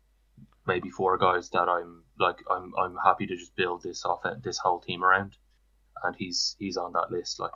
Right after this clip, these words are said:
I, I, I, Jamal. I mean, I, we were all, you, you, me, and Tom all knew we were gonna have to pay up to get, to get him and the, the two others we were talking about. But gla-, I'm glad I got him at the cheapest of the three that we were all targeting. So, um, yeah, it's all, um, it's all good. I'm happy out with that.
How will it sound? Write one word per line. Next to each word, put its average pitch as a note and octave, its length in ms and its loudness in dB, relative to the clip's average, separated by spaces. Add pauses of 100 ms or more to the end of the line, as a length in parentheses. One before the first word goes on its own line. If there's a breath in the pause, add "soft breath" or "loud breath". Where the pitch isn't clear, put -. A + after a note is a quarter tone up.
(100)
I, F2+ 220 -4
I, F2 120 -2 (200)
I, F2+ 40 0 (240)
Jamal. F#2 460 2 (320 loud breath)
I G#2 40 2
mean, G2+ 100 10
I, G#2+ 80 10
we G#2+ 180 8
were G#2+ 160 12
all, G#2+ 180 12
you, A2 280 8
you, A2 200 12
me, A2 160 12
and G2 80 6
Tom F#2+ 260 6
all F#2 180 8
knew F#2 140 -4
we F2+ 100 -6
were F#2 80 -2
gonna F#2 140 2
have F2 80 -6
to E2 80 -6
pay F2+ 180 2
up F2+ 120 -4
to - 80 -6
get, F#2 160 4 (320)
to B2+ 60 -14
get F2 200 0 (100)
him F#2 240 6
and F2 140 -4
the, F2 220 2 (280)
the F#2 80 0
two G2 220 4
others F#2+ 180 0
we G2 80 0
were F#2 60 4
talking F#2+ 260 2
about. F2+ 100 0
But F#2 100 -6 (640 soft breath)
gla-, A2+ 160 10
I'm G#2 120 10
glad A2 220 12
I G#2 60 12
got F#2+ 180 8
him G2 120 6
at F#2 100 0
the G2+ 60 4
cheapest G2 360 2
of F#2+ 140 6
the G2+ 100 4
three G2 320 4
that F#2+ 160 2
we F#2+ 100 2
were F#2+ 120 6
all F#2+ 120 6
targeting. G2+ 500 10
So, F#2+ 440 2
um, F#2+ 240 0
yeah, G#2+ 220 6 (400)
it's - 100 -10
all, G2+ 320 2
um, G2 360 -2 (920 loud breath)
it's - 80 -4
all G#2+ 140 8
good. A2 180 6
I'm G2 100 6
happy G2+ 260 4
out G#2+ 80 6
with A2 120 0
that. A2 180 6